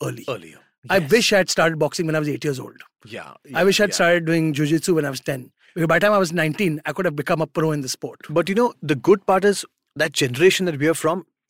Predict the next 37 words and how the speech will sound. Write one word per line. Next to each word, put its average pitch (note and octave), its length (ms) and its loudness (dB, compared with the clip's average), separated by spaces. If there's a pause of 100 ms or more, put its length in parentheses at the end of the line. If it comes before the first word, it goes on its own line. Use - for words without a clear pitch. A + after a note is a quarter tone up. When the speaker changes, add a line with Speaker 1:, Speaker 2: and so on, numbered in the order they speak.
Speaker 2:
it - 160 -4
may F3+ 100 2
have G3+ 120 2
not F3+ 120 0
supported A#2 400 -2
this G#2+ 160 -6
Speaker 1:
Te-, - 80 2
no, C#3+ 60 0
Speaker 2:
ecosystem. C#3 240 -2
Speaker 1:
but G#3 120 0
tell C4 100 2
me C#4 120 2
Speaker 2:
It A#3 40 8
Speaker 1:
even A3+ 160 4
Speaker 2:
did. F#3+ 60 2
Speaker 1:
now. D#3 320 0
So, - 140 -2
Mesh, G#3 140 2
Speaker 2:
Yeah. - 40 -18
Speaker 1:
tell G3+ 100 4
me G3 100 2
now. A2+ 180 -6
I C3+ 80 -2
mean, G#3 140 0
let G#3+ 100 2
me G#3 60 4
look G3 160 2
around. E3 380 0
How D#3 80 -2
many F#3 180 0
of, F3+ 160 -4
uh, E3 160 0
your C3+ 120 -4
parents D3+ 320 -2
said, D3 200 -2 (220)
"Sport D#3 280 2
first"? - 440 -8